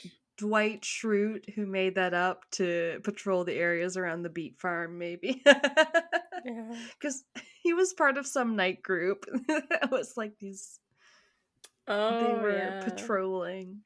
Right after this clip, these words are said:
Speaker 1: <laughs> But, um,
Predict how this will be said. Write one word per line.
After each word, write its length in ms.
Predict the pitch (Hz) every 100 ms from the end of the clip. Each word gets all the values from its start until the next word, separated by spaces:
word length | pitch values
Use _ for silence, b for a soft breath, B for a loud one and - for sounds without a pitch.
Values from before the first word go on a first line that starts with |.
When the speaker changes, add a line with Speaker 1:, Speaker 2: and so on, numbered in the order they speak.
| _
Speaker 1:
<laughs> 1040 | 247 - 254 254 294 349 339 - - 381 - _ _ b b b b b _ _ _ _ _ _ _ _ _ _ _ _ _ _ - - -
But, 240 | 165 - _ _ b b b b b b b b _ -
um, 760 | 202 196 185 170 160 151 156